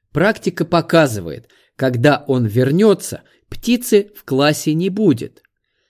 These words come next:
Фактически это контрманипуляция.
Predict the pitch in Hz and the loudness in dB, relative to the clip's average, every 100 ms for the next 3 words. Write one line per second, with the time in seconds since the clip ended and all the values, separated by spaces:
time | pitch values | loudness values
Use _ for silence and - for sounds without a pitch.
0 | _ _ _ - 151 - 262 254 220 - | _ _ _ -4 -4 -2 -2 -2 -4 -4
1 | 202 - 202 - 208 - 196 185 175 175 | -6 -2 -2 -2 -2 2 0 0 -2 0
2 | 180 180 180 208 208 131 - - - | 2 2 2 4 4 4 -2 -14 -14